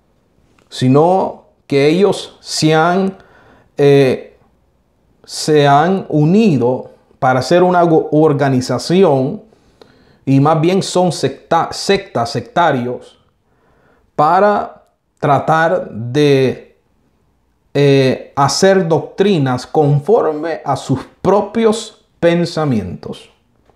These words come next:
No puede ser la iglesia del Señor una iglesia que no esté basada en la palabra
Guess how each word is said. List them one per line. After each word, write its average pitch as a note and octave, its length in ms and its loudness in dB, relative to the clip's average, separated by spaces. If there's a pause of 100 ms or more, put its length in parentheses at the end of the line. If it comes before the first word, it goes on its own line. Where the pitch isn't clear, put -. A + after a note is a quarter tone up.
(420)
No D#3+ 200 0
puede A#3 240 4
ser A3+ 300 -4
la G3+ 100 -2
iglesia D#3 380 0
del F3+ 160 0
Señor C3 540 -2 (280)
una G3 240 2
iglesia D3+ 520 0
que C#3+ 100 -2
no C3 120 0
esté D#3+ 260 0
basada G3+ 840 -2 (840)
en B2+ 260 2
la A#2+ 260 0
palabra G#2+ 760 -2